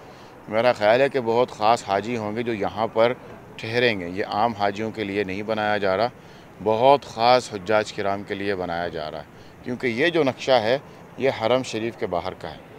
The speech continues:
मीना का विज़िट कर लिया है, अब लग रही है भूख, ना नाश्ता किया ना दोपहर का खाना खाया। मगरिब का टाइम करीब है,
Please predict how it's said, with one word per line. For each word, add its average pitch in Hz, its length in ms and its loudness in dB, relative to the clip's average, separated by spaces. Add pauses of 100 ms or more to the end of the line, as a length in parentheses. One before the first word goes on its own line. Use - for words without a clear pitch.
(960)
मीना 123 300 2
का 170 120 2
विज़िट 151 300 0
कर 135 160 0
लिया 165 300 6
है, 151 160 6 (120)
अब 123 160 -4
लग 127 200 2
रही 151 140 4
है 147 120 6
भूख, 123 460 -2
ना 127 260 0
नाश्ता 123 460 0
किया 151 260 2
ना 143 120 2
दोपहर 120 360 -2
का 117 140 -6
खाना 95 300 -10
खाया। 85 340 -10 (440)
मगरिब 135 340 0
का 143 140 0
टाइम 131 280 0
करीब 127 380 -2
है, 135 120 -2